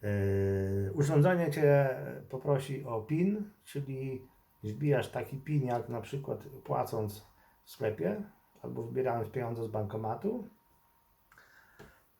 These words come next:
Po wpisaniu tego pinu pojawią się znowu cyferki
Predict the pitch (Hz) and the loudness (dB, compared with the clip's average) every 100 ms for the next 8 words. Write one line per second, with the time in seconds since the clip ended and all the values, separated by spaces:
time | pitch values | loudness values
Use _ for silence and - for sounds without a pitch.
0 | _ _ _ - - - 185 - - 180 | _ _ _ -20 -20 0 2 4 2 4
1 | 180 175 175 143 143 180 175 180 214 240 | 4 4 4 2 4 4 6 8 8 6
2 | - - _ _ _ _ _ _ _ 165 | 0 -8 _ _ _ _ _ _ _ -2
3 | 165 175 175 151 160 151 165 147 139 - | 2 4 4 0 2 2 4 4 2 0
4 | 135 - - 180 214 - | 0 0 0 0 0 -4